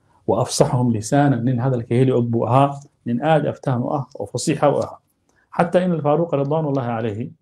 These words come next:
كان يرى في فصاحته آية على قدرة الله سبحانه وتعالى. Ilaa heer Cumar bin Khataab markuu arko Camar bin Caas iyo fasaaxadiisa,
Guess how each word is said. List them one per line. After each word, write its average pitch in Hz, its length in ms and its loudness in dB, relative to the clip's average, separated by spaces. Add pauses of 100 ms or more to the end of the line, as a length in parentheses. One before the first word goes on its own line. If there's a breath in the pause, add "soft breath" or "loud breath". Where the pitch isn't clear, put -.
كان 156 200 0
يرى 156 220 2
في 139 120 -10
فصاحته 139 580 -8
آية 147 200 -6
على 131 220 -8
قدرة 139 360 -6
الله 131 200 -6
سبحانه 139 340 -6
وتعالى. 127 380 -2 (600 soft breath)
Ilaa 151 200 4
heer 170 260 2 (520)
Cumar 175 180 0
bin 151 80 -4
Khataab 147 380 -6
markuu 156 320 -6
arko 127 440 -6 (520)
Camar 165 320 2
bin 139 120 0
Caas 139 340 -6
iyo 139 80 -6
fasaaxadiisa, 135 760 -4